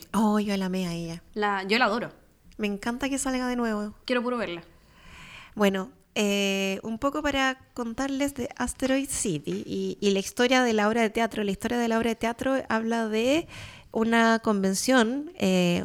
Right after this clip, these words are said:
Speaker 1: un concurso escolar que se dedica a la observación de fenómenos astronómicos que se llama Junior Stargazer Convention, que se lleva a cabo en una ciudad ficticia del desierto estadounidense llamada Asteroid City.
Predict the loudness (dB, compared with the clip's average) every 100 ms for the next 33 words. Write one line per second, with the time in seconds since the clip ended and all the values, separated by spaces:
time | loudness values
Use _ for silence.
0 | -2 0 0 2 0 -2 0 2 2 0
1 | 0 2 0 0 0 0 0 0 0 0
2 | 0 0 0 2 0 0 -2 0 0 -2
3 | -2 -2 0 0 -2 -4 -18 -20 -14 0
4 | 4 4 2 -2 -2 -6 -4 -2 0 2
5 | 0 0 0 0 0 0 2 2 0 -4
6 | -4 -4 0 0 0 2 2 2 0 0
7 | 0 2 0 0 -2 0 0 0 0 -4
8 | -6 -4 -4 -4 -4 -4 -2 0 0 -2
9 | -2 -4 -4 -4 -4 -6